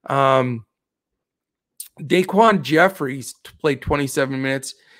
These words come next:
He had eleven, uh, points, three rebounds.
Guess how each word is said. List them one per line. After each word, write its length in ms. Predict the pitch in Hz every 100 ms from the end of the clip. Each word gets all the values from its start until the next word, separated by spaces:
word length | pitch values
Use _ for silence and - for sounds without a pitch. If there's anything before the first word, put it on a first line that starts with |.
| _ _
He 140 | 254
had 160 | 262 202
eleven, 760 | 170 165 180 196 196 190 185 -
uh, 360 | 76 143 135
points, 500 | 131 - 160 156 143
three 320 | - - 165 151
rebounds. 920 | 143 165 147 156 151 147 147 139